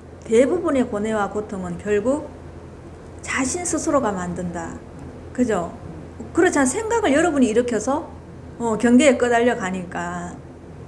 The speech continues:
여러분이 스스로가 고통에 빠지는 거예요. 네. 그래서 마구니는 자신의 마음에서 비롯되어서 자신이 만든다.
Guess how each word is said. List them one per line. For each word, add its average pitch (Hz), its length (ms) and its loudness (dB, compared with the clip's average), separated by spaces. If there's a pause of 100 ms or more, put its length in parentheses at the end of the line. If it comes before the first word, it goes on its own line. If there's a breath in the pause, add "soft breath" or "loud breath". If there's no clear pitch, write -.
(120)
여러분이 339 920 2
스스로가 330 760 0 (340)
고통에 277 420 0
빠지는 226 440 -2
거예요. 170 440 -6 (220)
네. 175 260 -8 (1000 loud breath)
그래서 277 220 6
마구니는 226 1040 4 (440 loud breath)
자신의 349 460 2
마음에서 269 600 4
비롯되어서 226 920 0
자신이 262 420 -4
만든다. 180 500 -4